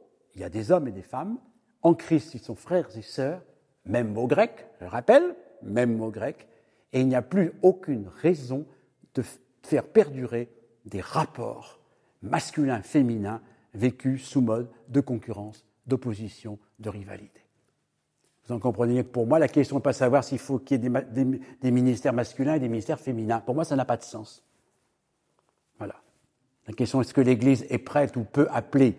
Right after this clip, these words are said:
indifféremment au ministère ? Mais il n'y a pas de ministère masculin et de ministère féminin.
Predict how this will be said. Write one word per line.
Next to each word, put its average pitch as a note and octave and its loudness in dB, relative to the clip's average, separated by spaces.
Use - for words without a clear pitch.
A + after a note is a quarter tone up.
indifféremment A#2+ 0
au A2 -2
ministère ? G#2+ -2
Mais G2 -10
il - -8
n'y G2 -6
a - -6
pas A#2 0
de G#2+ -2
ministère G#2+ -2
masculin G2 -8
et E3 2
de D#3+ 2
ministère C#3 -4
féminin. F#2+ -10